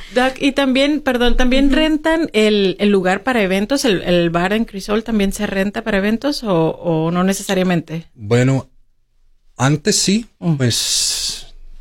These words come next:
Speaker 3: teníamos dos espacios en el lugar primero,
Speaker 1: Ok.
Speaker 3: pero por la pandemia, por la construcción que estamos sufriendo un poco,
Speaker 2: Ujú.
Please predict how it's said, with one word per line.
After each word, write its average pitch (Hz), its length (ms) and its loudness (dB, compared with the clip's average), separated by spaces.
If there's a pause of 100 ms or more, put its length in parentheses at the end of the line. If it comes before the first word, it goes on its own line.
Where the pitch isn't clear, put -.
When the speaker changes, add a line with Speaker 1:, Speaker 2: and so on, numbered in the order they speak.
(240)
Speaker 3:
teníamos 165 500 2
dos 151 220 0
espacios - 960 -4
en 113 240 -4
el 107 160 -2
lugar 110 260 -2
primero, 104 540 -6 (280)
Speaker 1:
Ok. - 200 -10 (160)
Speaker 3:
pero 107 600 0
por 104 200 2
la 101 160 0
pandemia, 131 800 2
por 107 140 -8
la 98 100 -2
construcción 120 680 -2
que 101 140 -14
estamos 101 380 -4
sufriendo 104 600 2
un 101 100 4
poco, 117 400 -2 (300)
Speaker 2:
Ujú. 196 320 -14